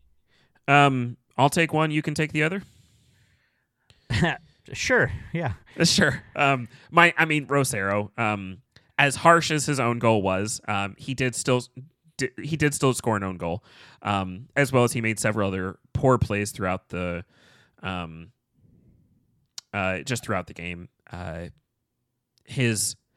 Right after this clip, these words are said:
Speaker 1: uh, the second goal, if I remember correctly, was his slip up, um,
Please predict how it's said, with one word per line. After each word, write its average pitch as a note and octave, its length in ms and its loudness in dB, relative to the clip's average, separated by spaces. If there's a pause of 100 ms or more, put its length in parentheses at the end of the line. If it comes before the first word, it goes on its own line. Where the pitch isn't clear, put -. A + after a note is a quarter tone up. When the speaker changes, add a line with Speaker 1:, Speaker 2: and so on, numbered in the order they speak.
(240)
Speaker 1:
uh, G#2 200 0
the A#2 140 -4
second C#3 400 0
goal, A#2+ 160 2
if A#2 100 -2
I A#2 40 0
remember A2+ 300 -2
correctly, G#2+ 380 -2
was F#2+ 160 -4
his A2 160 -4
slip - 280 -6
up, G2 220 -2 (520)
um, E2+ 500 -8